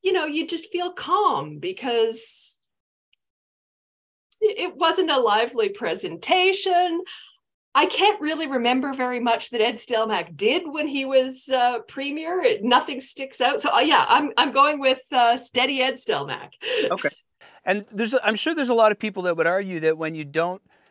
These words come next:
Speaker 2: aren't able to think of, of deeply controversial things that happened under somebody's tenure, tenure as, uh, premier, that's overall <laughs> probably a good sign. You have to know what the next question's gonna be. Um, the, the, the least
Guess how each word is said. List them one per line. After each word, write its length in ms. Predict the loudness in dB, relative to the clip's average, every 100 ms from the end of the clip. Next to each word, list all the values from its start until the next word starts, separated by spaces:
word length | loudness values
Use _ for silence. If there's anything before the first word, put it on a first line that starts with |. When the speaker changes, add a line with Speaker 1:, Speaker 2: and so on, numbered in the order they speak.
| _ _ _ _ _ _ -2
Speaker 2:
aren't 200 | 0 2
able 240 | 0 -2 -6
to 140 | -10
think 300 | -4 -4 -4
of, 320 | -6 -6 -14 -8
of 180 | -8 -8
deeply 320 | -12 -10 -8
controversial 560 | -8 -8 -8 -8 -8
things 300 | -10 -8 -8
that 100 | -6
happened 320 | -2 -2 -4 -10
under 160 | -10
somebody's 440 | -10 -8 -6 -8 -12
tenure, 480 | -10 -8 -8 -10 -10
tenure 420 | -8 -6 -4 -4
as, 360 | -6 -8 -14 -10
uh, 360 | -6 -6 -6 -8
premier, 440 | -6 -6 -4 -8 -10 -20 _
that's 300 | 0 2 0 -10 _ _ _ _
overall 440 | -2 2 4 4 4
<laughs> 140 | 0
probably 460 | 0 0 -4 -2 -2
a 60 |
good 260 | 0 -2 -2
sign. 380 | -4 -2 -4 -8 -18 -20 _ -4
You 160 | 0
have 260 | 2 2 0
to 100 | -4
know 140 | -2
what 140 | -2 -4
the 80 |
next 240 | -8 -8 -2
question's 480 | -2 -2 -6 -12 -8
gonna 160 | -8
be. 580 | -2 0 0 0 -4 -8 _ _ _ -8
Um, 720 | -4 -2 0 -2 -6 -10 -14 _ -18
the, 520 | -18 -10 0 0 0
the, 220 | -4 -4 -4
the 140 | -6
least 440 | -4 -4 -6 -10